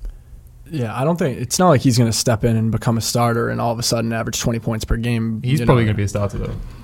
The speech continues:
Speaker 2: right?
Speaker 1: You think he's gonna step into the starting lineup right away? What about Mario Hezonja?
Speaker 2: I mean,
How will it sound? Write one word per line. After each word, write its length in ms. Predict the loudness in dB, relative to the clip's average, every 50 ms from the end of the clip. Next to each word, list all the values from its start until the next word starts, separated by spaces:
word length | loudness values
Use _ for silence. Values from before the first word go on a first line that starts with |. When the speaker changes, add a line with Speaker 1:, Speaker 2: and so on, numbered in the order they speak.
| -20 -20 -8 0
Speaker 2:
right? 240 | 2 4 4 4 2 -2 -6 -10 -14 -16 -8 -2
Speaker 1:
You 100 | 0 2
think 140 | 4 4 4
he's 140 | 4 4 2
gonna 100 | 2 2
step 220 | 2 0 0 2
into 100 | 2 0
the 60 | 0
starting 260 | 0 2 2 2 2
lineup 240 | 0 0 -2 -2 -4
right 140 | -6 -6 -6
away? 240 | -6 -6 -6 -6 -4
What 100 | -4 -4
about 240 | -4 -6 -6 -6 -6
Mario 260 | -8 -8 -6 -6 -6
Hezonja? 480 | -4 -4 -2 -2 -2 -2 -2 -4 -6 -8 -10 -20 -20 -20 -20 -20 -20 -20 -20 -20 -20 -20 -20 -20 -20 -20 -20 -20 -20 -20 -20 -20 -20 -20 -20 -20 -20 -20 -20 -20 -20 -20 -20 -20 -20 -20 -20 -20 -20 -20 -20 -20 -18 -18 -18 -6 2
Speaker 2:
I 60 | 6 8
mean, 320 | 8 8 6 4 -2